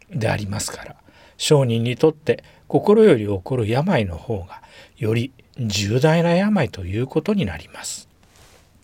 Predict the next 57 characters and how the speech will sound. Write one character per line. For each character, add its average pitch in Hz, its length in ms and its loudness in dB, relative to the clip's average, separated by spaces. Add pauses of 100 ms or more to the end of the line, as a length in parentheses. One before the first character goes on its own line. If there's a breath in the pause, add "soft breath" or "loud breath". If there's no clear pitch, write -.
(840 loud breath)
こ 151 120 4
こ 240 120 0
で 226 120 6
聖 262 220 2
人 180 160 4
が 110 120 0
言 117 160 4
う 143 60 2
と、 160 120 -8 (640 soft breath)
心 143 400 4
よ 117 120 2
り 110 220 2 (100)
起 127 120 -2
こ 175 160 2
る 135 100 4
病 123 360 0
と - 160 -14
は、 - 180 -16 (420 soft breath)
現 135 280 2
代 120 180 6
で 123 140 4
い 127 80 2
う 139 100 2
と 147 140 2
こ 156 140 2
ろ 151 60 4
の 151 140 0
精 123 200 -2
神 165 260 0
疾 - 220 -4
患 196 220 0
で 110 80 -2
は 82 140 -6
あ 78 80 -12
り 98 100 -10
ま 107 160 -6
せ 117 160 -6
ん。 104 60 -14 (800 soft breath)
そ - 240 0
の 135 80 4
よ 139 180 8
う 113 40 2
な 110 80 0
病 117 460 2
は、 - 160 -16 (500 soft breath)
前 139 300 4
回 123 180 4
も 120 240 0 (280)
申 147 220 4
し 175 120 4
上 170 80 4
げ 170 80 6
ま 160 160 2
し - 100 -4
た 104 120 -6
通 151 300 0
り、 - 100 -20